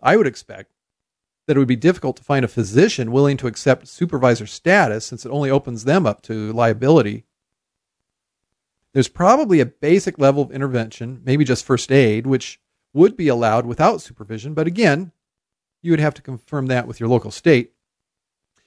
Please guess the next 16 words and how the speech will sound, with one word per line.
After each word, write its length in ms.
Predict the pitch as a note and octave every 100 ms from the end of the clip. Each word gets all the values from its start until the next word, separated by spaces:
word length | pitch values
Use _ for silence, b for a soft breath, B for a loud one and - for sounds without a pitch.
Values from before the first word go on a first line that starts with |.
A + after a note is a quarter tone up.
| _ _
I 140 | - A#3
found 360 | - E3+ D#3
that 100 | C#3+
I'm 140 | A#2+ D3
often 380 | E3+ D#3 C3 B2+
much 260 | D#3+ A3+ -
less 220 | C#3+ C3+
apt 300 | D3+ C#3 -
to 80 | -
promote 440 | C3 C#3+ C3+ - _ -
actual 560 | D#3+ - B2+ A2 A2+ _ _
medical 440 | B2 C#3+ E3+ E3 A2+
practice 600 | - E3+ G3+ - A#2 -
in 60 | C3
airsoft 400 | E3 - A#2 -
games 360 | A#2 A2 -